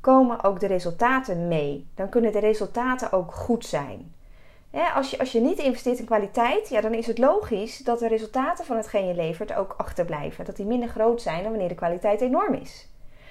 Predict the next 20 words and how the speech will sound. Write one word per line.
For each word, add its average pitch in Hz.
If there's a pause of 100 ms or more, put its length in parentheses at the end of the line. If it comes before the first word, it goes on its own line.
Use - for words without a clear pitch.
(220)
Dat 240
gaat 175
één 330 (200)
op 226
één 220 (120)
samen 185
op. - (1600)
En 247
juist 320
die 226
minder 285
bedeelden, 247
de 185
mensen 226
met 175
weinig 294
kansen 233
en 208
weinig 214
middelen, 202